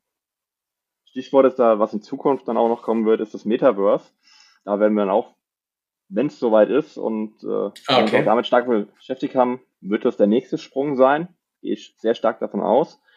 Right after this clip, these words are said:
Speaker 1: Jetzt aber nutzen wir einfache Softwares, wie bei uns in dem Fall zum Beispiel Discord.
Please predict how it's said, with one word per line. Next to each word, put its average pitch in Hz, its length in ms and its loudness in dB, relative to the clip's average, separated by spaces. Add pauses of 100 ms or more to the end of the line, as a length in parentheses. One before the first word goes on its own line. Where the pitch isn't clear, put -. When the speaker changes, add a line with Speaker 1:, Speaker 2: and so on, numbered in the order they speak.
(540)
Speaker 1:
Jetzt 113 240 2
aber 123 440 4
nutzen 113 320 -4
wir 107 140 4
einfache 110 320 0
Softwares, - 680 -4 (520)
wie 104 280 -4 (280)
bei 87 80 -2
uns 131 200 2
in 131 80 -2
dem 110 180 2
Fall 101 220 2
zum 101 80 -10
Beispiel 101 260 -4
Discord. - 520 -4